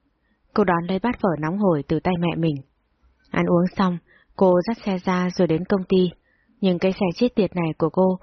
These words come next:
hôm nay nó tự dưng dở chứng. Đang đi thì cô nghe thấy tiếng rít rít. Cô liền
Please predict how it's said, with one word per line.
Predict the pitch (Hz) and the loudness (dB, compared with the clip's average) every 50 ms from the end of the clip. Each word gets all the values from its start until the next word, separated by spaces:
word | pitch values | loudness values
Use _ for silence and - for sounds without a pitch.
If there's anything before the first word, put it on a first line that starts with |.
| - _ _ _ _ | -10 _ _ _ _
hôm | _ - 240 226 | _ 0 0 2
nay | 226 220 214 208 208 | 2 2 0 0 0
nó | 208 247 247 | 0 0 0
tự | - 208 185 | 0 0 0
dưng | 190 - 226 208 | 0 0 -2 0
dở | - 214 190 151 139 | 0 0 0 0 0
chứng. | - 180 175 185 226 269 - _ _ _ _ _ _ _ _ - | 0 -2 -2 -2 -4 -8 -10 _ _ _ _ _ _ _ _ -2
Đang | 180 175 175 170 | -2 0 2 2
đi | 180 175 170 170 | 4 4 4 4
thì | - 175 | 2 0
cô | 160 - 180 175 | 2 2 0 0
nghe | 185 180 175 | 0 -2 -2
thấy | - 180 180 180 | -2 -2 -2 0
tiếng | - 185 175 180 - | 0 0 0 0 0
rít | - 247 - - | 0 0 0 2
rít. | 254 254 269 - _ _ _ _ _ _ _ _ _ _ - - | 0 0 0 -2 _ _ _ _ _ _ _ _ _ _ -8 -2
Cô | - 233 | 0 2
liền | 226 202 196 180 170 | 2 2 2 0 -2